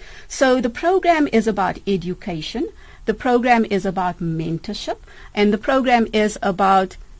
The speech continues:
putting the, putting the name of Accenture against a program that says the women that graduate from this program, companies out there, please employ them, and giving them the opportunity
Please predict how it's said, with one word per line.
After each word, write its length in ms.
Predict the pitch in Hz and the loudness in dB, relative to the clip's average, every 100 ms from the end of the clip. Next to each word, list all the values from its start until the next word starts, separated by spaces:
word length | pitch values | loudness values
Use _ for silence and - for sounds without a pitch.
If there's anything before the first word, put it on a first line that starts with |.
| - - | -14 -6
putting 260 | 339 320 | 0 2
the, 280 | 262 208 214 | 6 4 2
putting 360 | - 320 302 277 | -4 -4 -2 2
the 100 | 233 | 4
name 360 | 208 185 214 254 | 4 4 4 2
of 100 | 262 | -2
Accenture 800 | 233 - 240 220 - 190 190 302 - - | -4 -2 0 0 0 -2 -6 -6 -12 -6
against 420 | 208 208 214 - 202 | -2 2 2 0 -8
a 40 | |
program 560 | - 240 233 233 226 208 | -2 2 4 4 2 0
that 160 | 202 | -2
says 280 | - 226 196 | 0 0 2
the 100 | 220 | 0
women 380 | 208 233 302 302 | 2 0 0 0
that 180 | 254 196 | -2 -2
graduate 600 | 190 190 247 220 214 - | -2 -2 -2 -2 -2 -2
from 240 | 220 202 | -2 0
this 220 | 180 226 | -2 -4
program, 600 | - 202 185 185 175 190 - - - | -6 -4 -2 -2 -2 -4 -8 -20 -8
companies 540 | - 294 339 302 311 - | 2 2 4 0 0 2
out 280 | 214 208 - | 2 2 2
there, 240 | 214 214 214 - - | 2 2 -2 -14 -12
please 340 | 349 302 285 | -6 -4 -4
employ 500 | 185 185 - 175 170 | -2 -4 -4 -6 -6
them, 220 | - - - - - - - - - - | -8 -12 -14 -20 -20 -20 -18 -18 -6 2
and 160 | 220 | 2
giving 340 | 175 240 285 254 | 4 2 4 4
them 280 | 233 208 175 | 6 4 2
the 160 | 226 - | -2 -2
opportunity 1120 | 247 - 208 - 262 302 359 339 320 185 165 | -4 -4 -6 -4 -2 2 2 0 -2 -8 -8